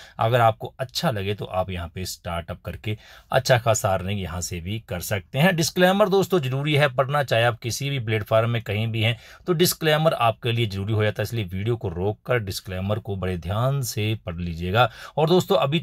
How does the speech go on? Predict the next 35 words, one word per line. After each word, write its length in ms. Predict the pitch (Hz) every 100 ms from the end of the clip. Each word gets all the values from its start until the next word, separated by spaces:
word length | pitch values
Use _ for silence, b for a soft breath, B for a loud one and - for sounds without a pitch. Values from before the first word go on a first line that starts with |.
| -
तक 240 | 175 - 120
आपने 420 | 127 117 143 131
ज्वाइन 360 | 98 107 120
नहीं 220 | 120 110 120
किया 200 | - 123
है 100 | 117
QNet 300 | 123 120 -
ट्वेंटी 280 | 98 90 90
फ़ाइव 320 | - 139 139
को, 160 | 156
तो 140 | 147 143
हमारे 500 | 107 104 107 127 123 - _ -
डिस्क्रिप्शन 560 | 101 - 143 170 190 156
बॉक्स 220 | 127 123
में 120 | 101
जाएंगे, 280 | 95 98 107
हमारा 240 | 101 92
रेफर 300 | 90 95 117
लिंक 220 | 123 113
आपको 220 | 110 - 110
मिलेगा, 380 | 104 107 110 B B B _
वहाँ 280 | 104 117 175
से 140 | 196 175
दोस्तों 380 | 156 135 - - 107
आप 220 | 110 110
जो 120 | 104
है 120 | 98 98
करके 480 | - 90 - 104 98 B B B -
अपनी 340 | 110 - 131 127
आईडी 280 | 104 107 113
बना 240 | 107 110 117
के 200 | 147 156
हमसे 500 | 131 123 120 - 160
कॉन्टैक्ट 460 | - 123 107 117 -
करके 380 | 101 95 120